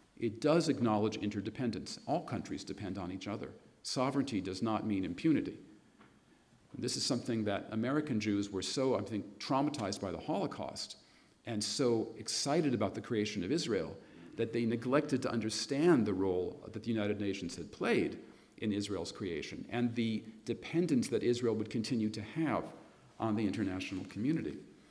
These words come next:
In nineteen forty-seven, after all, the United Nations Special Committee on Palestine had recommended the creation of a Jewish state. And the Zionists who testified before that committee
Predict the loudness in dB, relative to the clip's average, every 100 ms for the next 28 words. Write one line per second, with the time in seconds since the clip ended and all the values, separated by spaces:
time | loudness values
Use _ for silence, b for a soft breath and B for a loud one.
0 | B B B _ _ _ _ _ -20 -20
1 | -18 B B B B B -20 -10 2 6
2 | 8 6 4 4 2 2 2 2 2 2
3 | 0 0 4 6 6 6 4 4 4 2
4 | 2 -2 -2 -2 -2 -4 -2 0 2 0
5 | -2 -2 -2 -2 -4 -2 -2 -4 -4 -2
6 | -2 -2 -2 -4 -6 -6 -4 -6 -8 -8
7 | -10 -10 -8 -8 -8 -10 -10 -16 -20 b
8 | b b b b -2 -2 2 4 6 6
9 | 4 0 -2 2 2 2 -2 -2 -2 -2
10 | 0 2 2 -2 -4 0 2 2 0 -4